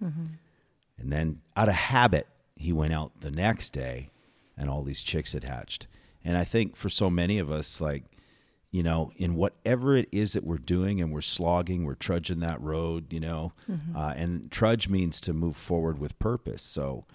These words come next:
Speaker 2: um, you know, when we're on that road and we, we have that vision of what it is we want to accomplish in our life, uh, sometimes we tend to give up in the eleventh hour.
Speaker 1: Mm-hmm. Mm-hmm.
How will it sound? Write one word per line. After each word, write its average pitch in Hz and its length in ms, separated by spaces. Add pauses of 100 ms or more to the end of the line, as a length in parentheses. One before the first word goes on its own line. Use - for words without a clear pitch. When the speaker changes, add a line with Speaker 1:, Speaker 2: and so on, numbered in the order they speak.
(500)
Speaker 2:
um, 67 480 (320)
you 95 120
know, 87 160
when 87 140
we're 92 160
on 127 140
that 98 180
road 101 320
and 82 100
we, 80 200
we 85 160
have 98 220
that 85 160
vision 90 340
of 76 140
what 82 160
it 80 120
is 82 180
we 80 160
want 76 180
to 76 60
accomplish 82 480
in 78 80
our 73 120
life, 82 420 (420)
uh, 71 320
sometimes 95 480
we 78 80 (140)
tend 82 200
to 71 60
give 71 200
up 76 180
in 69 80
the 69 80
eleventh 69 380
hour. 73 460
Speaker 1:
Mm-hmm. 147 340 (300)
Mm-hmm. 147 260